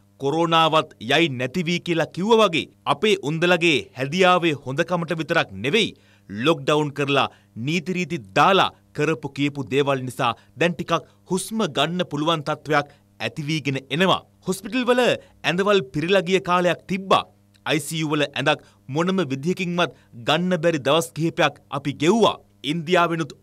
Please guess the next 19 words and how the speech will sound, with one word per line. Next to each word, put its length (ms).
ඔක්සිජන් 420
ගෙනල්ලා 420
ලෝඩ් 320
කරගත්ත 420
දවස් 340
කිහිපයකුත් 580
අපි 240
ගෙවලා 280
දැම්මා. 300
දැන් 200
නම් 180
රටින් 360
ගේන 200
ඔක්සිජන් 440
නැතුව 280
හුස්ම 360
ගන්න 320
පුළුවන් 360
තත්ත්වයකට 500